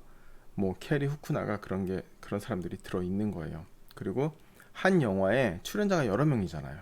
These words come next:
그쵸? 그러니까 여기에 그냥 감독은 들어갈 수도 있는데, 음, 출연, 그거 그냥 여기에 출연 이렇게 들어가진 않죠. 감독과 출연은 영화인이니까 이건 좀 넘어가겠습니다.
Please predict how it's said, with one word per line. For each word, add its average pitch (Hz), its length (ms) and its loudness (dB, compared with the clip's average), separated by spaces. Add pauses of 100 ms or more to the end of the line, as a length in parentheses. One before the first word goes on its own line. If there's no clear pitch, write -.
(140)
그쵸? - 280 -14 (760)
그러니까 117 580 2 (380)
여기에 120 340 6
그냥 131 460 4 (1500)
감독은 165 640 10
들어갈 131 300 8
수도 - 220 0
있는데, 101 600 4 (600)
음, 95 280 -4 (240)
출연, 110 500 4 (100)
그거 123 340 4
그냥 101 200 0
여기에 87 300 -2
출연 123 340 -2
이렇게 - 240 -10
들어가진 90 400 -4
않죠. 92 560 -2 (1160)
감독과 95 480 0
출연은 120 500 0
영화인이니까 92 840 2
이건 80 300 -6
좀 85 300 -4
넘어가겠습니다. 85 760 -8